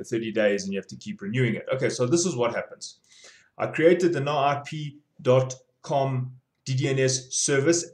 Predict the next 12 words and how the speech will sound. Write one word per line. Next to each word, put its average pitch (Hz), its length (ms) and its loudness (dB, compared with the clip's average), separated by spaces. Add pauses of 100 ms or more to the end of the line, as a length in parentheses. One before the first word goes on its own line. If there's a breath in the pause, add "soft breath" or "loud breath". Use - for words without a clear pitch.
and 131 460 0 (220)
I, 104 160 -4 (140)
I've 104 240 -2
u-, 120 460 -6
created 151 520 0
a 117 280 2
domain 120 380 0
name 139 200 -2
just 123 180 -6
for 120 100 -2
explanation 117 560 -6
purposes. 147 800 -2